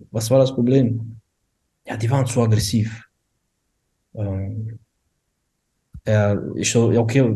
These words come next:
kannst du mir dann von der anderen Seite sagen, was hättet ihr besser machen sollen? Ja, wir hätten uns mehr bewegen müssen. Aber ich sag dir zum Beispiel, wenn da kein Platz hinter der Kette ist, wo kannst du denn vielleicht Platz herstellen oder Raum herstellen, dass du ihn vielleicht anspielen kannst?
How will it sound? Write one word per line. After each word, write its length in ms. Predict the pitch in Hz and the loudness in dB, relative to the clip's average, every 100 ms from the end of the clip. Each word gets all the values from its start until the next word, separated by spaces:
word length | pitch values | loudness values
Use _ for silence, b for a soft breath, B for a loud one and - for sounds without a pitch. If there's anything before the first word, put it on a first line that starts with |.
| - - 78 - - | -4 -8 -10 -12 -2
kannst 240 | 127 123 | 0 4
du 20 | |
mir 140 | 123 117 | 6 6
dann 140 | 120 | 6
von 120 | 117 | 4
der 100 | 120 | 6
anderen 120 | 151 | 6
Seite 180 | 131 113 | 6 6
sagen, 220 | 110 110 | 6 8
was 120 | 123 127 | 6 4
hättet 200 | 120 120 | 2 2
ihr 100 | 117 | 2
besser 240 | 135 127 | 2 4
machen 260 | 113 110 98 | 4 4 2
sollen? 320 | 101 95 104 _ _ _ _ _ _ - | 0 -4 -8 _ _ _ _ _ _ 2
Ja, 160 | 123 | 4
wir 80 | 127 | 6
hätten 180 | 139 135 | 4 4
uns 180 | 117 135 | 4 6
mehr 180 | 131 123 | 6 6
bewegen 420 | 113 123 123 113 | 6 8 8 8
müssen. 380 | 110 113 - - _ _ _ _ _ _ - | 6 2 -8 -14 _ _ _ _ _ _ -8
Aber 500 | 104 107 110 110 110 113 110 _ _ _ _ _ _ b b b b _ _ _ _ _ _ _ _ - | 0 4 4 2 -4 -12 -20 _ _ _ _ _ _ b b b b _ _ _ _ _ _ _ _ 2
ich 200 | 143 143 | 4 6
sag 220 | 139 135 | 6 6
dir 100 | 120 | 4
zum 160 | 117 117 | 4 4
Beispiel, 220 | 120 110 | 4 6
wenn 100 | 110 | 8
da 80 | 113 | 8
kein 240 | 143 143 | 6 6
Platz 260 | 143 143 - | 6 4 4
hinter 240 | 143 135 | 4 6
der 140 | 120 | 4
Kette 240 | 120 135 107 | 4 2 2
ist, 480 | 101 98 - - _ _ _ _ _ _ _ _ - 107 | 2 -2 -6 -16 _ _ _ _ _ _ _ _ -6 0
wo 520 | 110 131 135 131 123 | 4 6 8 8 6
kannst 320 | - 135 - | 4 2 4
du 60 | 120 | 4
denn 160 | 117 | 4
vielleicht 760 | 110 117 120 117 110 - - - | 6 6 6 6 4 -2 -6 -4
Platz 600 | 120 110 - - - - | 2 4 2 0 -6 -6
herstellen 540 | - 131 - 131 120 110 | 0 0 2 4 8 8
oder 140 | 107 | 8
Raum 180 | 113 120 | 8 8
herstellen, 840 | 113 123 - 127 120 110 110 - | 6 4 2 4 6 6 4 2
dass 200 | 110 110 | 0 0
du 80 | 107 | 0
ihn 80 | 107 | 0
vielleicht 300 | 107 101 - | 0 -2 2
anspielen 460 | 127 131 117 104 | 2 2 2 2
kannst? 280 | 101 98 - | 0 -4 -8